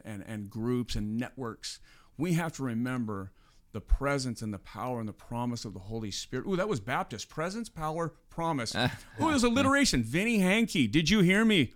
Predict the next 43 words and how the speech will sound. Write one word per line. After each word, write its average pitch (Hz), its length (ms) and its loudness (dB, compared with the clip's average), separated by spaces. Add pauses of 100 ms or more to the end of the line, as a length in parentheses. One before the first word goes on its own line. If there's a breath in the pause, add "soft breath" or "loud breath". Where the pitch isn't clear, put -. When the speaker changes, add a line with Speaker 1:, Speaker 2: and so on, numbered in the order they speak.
(180)
Speaker 1:
Come 180 120 4
on, 220 160 6
buddy, 180 260 6
I'm 131 180 0
following 196 320 4
in 156 80 0
your 135 80 -2
footsteps. - 560 0
Speaker 2:
There 101 140 0
you 110 200 2
go. 107 140 4
Speaker 1:
Hey, 160 120 6
man, 139 320 0
so 175 300 -2
we 180 280 -4
have 165 260 -2
to 165 80 -8
remember, 131 420 -2
all 131 160 -2
kidding 151 280 -4
aside, 101 440 -6 (260)
Speaker 2:
<laughs> 104 280 -6
Speaker 1:
the 131 100 0
role 147 300 -2
of 156 80 -8
the 151 80 -6
Holy 135 240 -6
Spirit - 260 -8
and 113 80 -10
the 120 40 -10
prominence 143 840 -8 (320 soft breath)
of 127 140 -4
the 117 60 -4
co-equal 151 1040 -8 (320 soft breath)
divine 151 760 -4 (240)
Holy 151 280 -2
Spirit, 120 420 -6
the 107 80 -12
third 117 240 -8
member 101 200 -8
of 90 40 -12
the 98 60 -12
Trinity. 92 420 -12